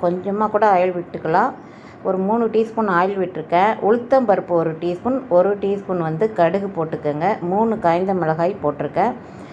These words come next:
கருவேப்பிலை ஒரு கொத்து போட்டிருக்கேன். போட்டு, அஹ், ஒரு சின்ன மீடியமான வெங்காயம்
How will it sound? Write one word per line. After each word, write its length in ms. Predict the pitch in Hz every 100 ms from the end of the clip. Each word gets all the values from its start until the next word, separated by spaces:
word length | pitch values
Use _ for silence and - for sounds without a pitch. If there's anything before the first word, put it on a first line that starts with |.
| - -
கருவேப்பிலை 560 | 190 240 262 208 180
ஒரு 180 | 175 165
கொத்து 260 | 156 156 175
போட்டிருக்கேன். 520 | 156 151 151 147 139 - -
போட்டு, 520 | 226 240 240 262 277 - - -
அஹ், 600 | 175 170 165 165 165 170
ஒரு 240 | 180 175 -
சின்ன 400 | - 226 240 226
மீடியமான 600 | 196 202 202 196 196 202
வெங்காயம் 460 | 170 175 180 175